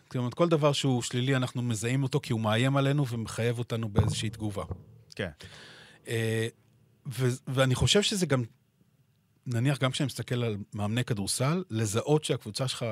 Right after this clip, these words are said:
Speaker 1: היא במומנטום שלילי, זה סופר חשוב, אולי אפילו יותר חשוב מאשר לזהות שהיא במומנטום חיובי.
Speaker 2: כן.
Speaker 1: כי לזה יותר נוח לך להגיב. תעשה פסק זמן, תעשה חילוף, תעשה עבירה טכנית, תעצור את המשחק. הרבה פעמים,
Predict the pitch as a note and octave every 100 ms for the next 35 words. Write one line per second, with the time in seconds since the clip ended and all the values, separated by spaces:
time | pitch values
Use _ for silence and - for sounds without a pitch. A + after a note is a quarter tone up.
0 | - G#2 G#2 G#2 A#2+ B2 G#2+ G2 G2+ C#3+
1 | F3+ _ _ _ - G#2+ G#2 - D3 D3
2 | A2+ - E3 C3+ C3 C#3+ C#3+ B2+ A2+ C3+
3 | A#2 C3 A#2+ A2 A#2 A2 G2+ G#2+ G#2+ G#2
4 | G2+ G2+ G2+ G#2 - G2 G2+ G2+ - -
5 | A2 F2 _ C3 A#2+ G#2+ A#2+ D#3+ D3+ C3+
6 | B2+ A#2 A2 A#2 G#2+ G2+ F#2 F2+ - -
7 | _ - - - - _ - G2+ C3+ C#3
8 | B2+ A#2 A#2+ A#2 A2 G2+ - A2+ A#2 A2+
9 | G#2+ G2+ - G#2+ - A2+ G2+ A2 G#2+ -
10 | - A#2 B2 G2+ - C#3 C#3+ A#2+ - A2
11 | - A2 C3+ E3+ C3 C3+ F3 G3